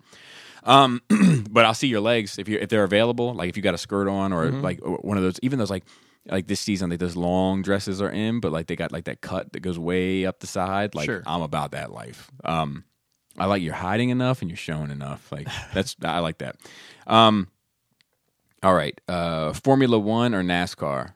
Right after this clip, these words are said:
Speaker 2: nascar.
Speaker 1: Yeah, you better say nascar. I'm gonna say Formula One, <laughs> but, like, I don't give a fuck about either. But I
Speaker 2: Well,
Speaker 1: would,
Speaker 2: I
Speaker 1: I would
Speaker 2: mean,
Speaker 1: be very disappointed if you
Speaker 2: nascar
Speaker 1: said
Speaker 2: tells, in my opinion, nascar tells a better s-, story for you to keep up with.
Speaker 1: Probably. I don't, uh, know enough. I just think the cars in Formula One look cooler.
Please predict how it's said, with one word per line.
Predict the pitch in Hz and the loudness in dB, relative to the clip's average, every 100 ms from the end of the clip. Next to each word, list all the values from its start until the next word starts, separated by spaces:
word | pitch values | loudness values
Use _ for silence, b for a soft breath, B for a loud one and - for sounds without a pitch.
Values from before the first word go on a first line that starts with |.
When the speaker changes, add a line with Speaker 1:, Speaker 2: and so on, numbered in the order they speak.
| - | -10
Speaker 2:
nascar. | 101 95 - 87 92 | -8 -8 -8 -10 -6
Speaker 1:
Yeah, | 76 | -4
you | 76 87 | -2 -2
better | 80 85 69 | 0 -2 -4
say | 67 | -6
nascar. | 69 69 - | -6 -8 -8
I'm | 73 | -6
gonna | 78 | -6
say | - | -6
Formula | - 78 - 87 | -6 -8 -6 -4
One, | 82 - | -6 -6
<laughs> | - | 4
but, | 131 98 | 4 4
like, | 113 101 123 | -2 -2 2
I | 98 | 2
don't | 90 80 | 2 -2
give | 71 | -6
a | |
fuck | 80 | -4
about | 69 67 | -4 -4
either. | 80 71 76 | -4 -4 -4
But | 71 151 175 - | -6 -10 -8 4
I | |
Speaker 2:
Well, | 95 92 | 6 8
Speaker 1:
would, | 110 | 8
Speaker 2:
I | |
Speaker 1:
I | |
would | 120 | 8
Speaker 2:
mean, | 107 | 8
Speaker 1:
be | |
very | 107 95 | 6 6
disappointed | 80 95 95 90 95 82 82 | 2 -2 0 0 0 2 2
if | |
you | 143 | 2
Speaker 2:
nascar | 139 143 120 | 2 2 2
Speaker 1:
said | |
Speaker 2:
tells, | 123 120 117 - B - | 2 0 -4 -10 B -2
in | 147 | 2
my | 139 | 4
opinion, | 131 127 120 117 | 2 -2 -2 -2
nascar | 120 127 113 | -4 -4 -4
tells | 120 113 | -4 -6
a | 104 | -6
better | 107 98 | -8 -8
s-, | - - _ _ _ | -14 -20 _ _ _
story | - - 113 101 69 87 117 _ | -18 -8 -6 -6 -10 -14 -20 _
for | - 113 | -10 -8
you | 110 104 | -6 -8
to | - 98 - | -10 -12 -12
keep | - - | -12 -10
up | 90 | -10
with. | - 55 - - | -10 -12 -14 -2
Speaker 1:
Probably. | 131 90 69 90 - - | 0 0 -4 -10 -8 0
I | 104 | 2
don't, | 85 58 | 2 0
uh, | 90 | 0
know | 87 85 | 0 0
enough. | 78 80 78 | 0 -2 -2
I | 90 | -4
just | 82 | -4
think | 95 85 | -6 -6
the | |
cars | - 82 80 80 | -2 0 0 -4
in | |
Formula | 76 80 76 | -6 -4 -4
One | 78 78 | -4 -4
look | 80 - | -6 -6
cooler. | 85 82 | -6 -4